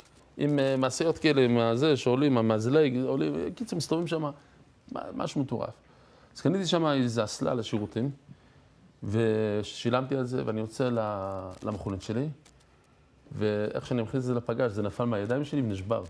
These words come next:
למאה חתיכות. עכשיו אני חושב לעצמי, "מה אני עושה? רגע, קניתי את זה.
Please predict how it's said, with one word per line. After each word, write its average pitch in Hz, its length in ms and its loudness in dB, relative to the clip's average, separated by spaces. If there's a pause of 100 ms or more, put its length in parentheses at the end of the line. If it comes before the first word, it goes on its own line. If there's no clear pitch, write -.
(240)
למאה 104 420 -4
חתיכות. 101 560 -8 (580)
עכשיו - 160 -2
אני 139 80 0
חושב 139 280 -2
לעצמי, 117 240 -4
"מה 123 80 -2
אני 139 140 -4
עושה? 117 220 -6
רגע, 120 300 -6
קניתי 123 380 -2
את 90 60 -6
זה. 90 100 -10